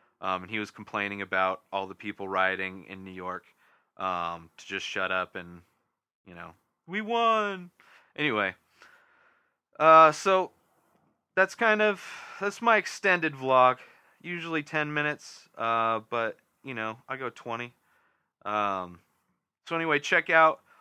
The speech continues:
all of my stuff. Check out, of course, subscribe to YouTube channel, youtube dot com slash inspired disorder. Subscribe to the Early Retirement Facebook page.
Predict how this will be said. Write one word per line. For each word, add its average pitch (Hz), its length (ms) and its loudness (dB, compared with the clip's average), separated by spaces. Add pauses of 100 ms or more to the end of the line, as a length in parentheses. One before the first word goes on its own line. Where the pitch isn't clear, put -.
(120)
all 151 180 4
of 151 80 0
my 151 120 2
stuff. 139 360 0
Check 156 280 0
out, 151 200 6
of 139 120 0
course, 135 280 -2
subscribe 135 520 0
to 120 40 -20
YouTube 127 360 -10
channel, 123 600 -4
youtube 123 300 -12
dot 117 220 0
com 110 200 -4
slash 110 440 -2 (440)
inspired 113 340 2
disorder. 120 600 2
Subscribe 131 560 4
to 123 560 -4 (460)
the 117 240 -4
Early 135 220 0
Retirement 127 420 0
Facebook 131 420 -6
page. 127 640 -2